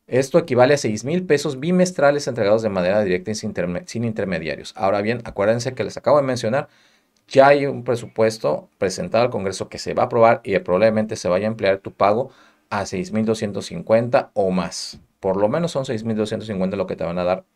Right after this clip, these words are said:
extra el siguiente año, ¿ok? Y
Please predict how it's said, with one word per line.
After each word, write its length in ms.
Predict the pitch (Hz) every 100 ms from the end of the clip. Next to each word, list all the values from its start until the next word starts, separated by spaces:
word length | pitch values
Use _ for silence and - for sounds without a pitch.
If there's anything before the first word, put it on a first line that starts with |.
| _ _
extra 380 | - 107 - -
el 60 | 80
siguiente 420 | 85 78 73 71
año, 180 | - -
¿ok? 300 | - 185 185 - _ _ _ _ _ _ _ _ _ _ _ - _ -
Y 260 | 143 -